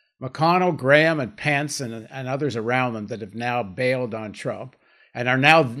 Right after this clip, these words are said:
enemy number one. If you watch Steve Bannon's show, or, uh, they're more furious at, at Pence and Loeffler than they are even at,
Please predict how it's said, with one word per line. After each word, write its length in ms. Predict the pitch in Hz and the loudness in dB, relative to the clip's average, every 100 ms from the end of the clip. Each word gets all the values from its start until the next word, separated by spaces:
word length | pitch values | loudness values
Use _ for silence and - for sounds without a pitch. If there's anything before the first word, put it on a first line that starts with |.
| - | -10
enemy 340 | 165 180 208 151 | 0 2 4 2
number 300 | 135 151 120 | 2 2 0
one. 480 | 95 110 147 226 113 | -2 -2 0 0 -2
If 140 | 101 | -6
you 80 | 117 | -4
watch 340 | 120 139 135 123 _ _ | 0 2 0 -4 _ _
Steve 380 | - 180 151 104 | -8 -4 -4 2
Bannon's 460 | 135 139 135 127 | 2 2 0 -2
show, 380 | - 165 135 143 | -2 0 2 2
or, 400 | 143 113 107 104 | 0 0 -2 -4
uh, 120 | 107 - - - - | -6 -10 -20 -20 -2
they're 140 | 170 | 0
more 420 | 165 160 156 131 - | 4 6 6 2 -4
furious 840 | - - 170 180 170 123 113 - | -12 -2 2 2 2 0 -2 -6
at, 220 | 127 - - | -8 -10 -12
at 260 | 143 - | -12 -10
Pence 460 | - 170 156 139 147 | -2 0 0 -4 -6
and 340 | 123 120 127 - _ _ _ | -6 -8 -12 -18 _ _ _
Loeffler 520 | - 143 170 170 160 110 | -2 4 4 4 -2 -2
than 160 | 117 | -2
they 120 | 120 | 0
are 240 | 120 135 135 | 2 4 2
even 260 | 123 123 | 0 -2
at, 100 | 117 | -4